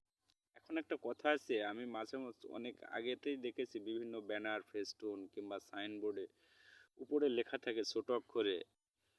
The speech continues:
"ঐক্য, শৃঙ্খল, শান্তি।" শান্তি মানেই ইসলাম। তো দেখেন, আমরা আজকে মুসলিম জাতি যদি ঐক্যবদ্ধ না হতে পারি, এবং শৃঙ্খলা, শৃঙ্খলা মানে আইন,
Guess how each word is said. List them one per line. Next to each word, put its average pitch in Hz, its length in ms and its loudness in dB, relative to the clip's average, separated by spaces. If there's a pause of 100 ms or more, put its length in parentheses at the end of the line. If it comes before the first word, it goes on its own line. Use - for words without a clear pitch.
(1000)
"ঐক্য, 135 400 2
শৃঙ্খল, 135 580 2
শান্তি।" 98 580 -2 (720)
শান্তি 139 420 -2
মানেই 127 360 4
ইসলাম। 101 440 0 (840)
তো - 60 -12
দেখেন, 123 420 2
আমরা 127 360 4
আজকে 143 360 2
মুসলিম 139 440 2
জাতি 135 260 0
যদি 135 220 2
ঐক্যবদ্ধ 127 600 2
না 127 280 2
হতে 123 220 0
পারি, 131 320 -2 (720)
এবং 117 240 -4
শৃঙ্খলা, 120 640 -2 (440)
শৃঙ্খলা 147 480 0
মানে 143 200 0
আইন, 98 460 0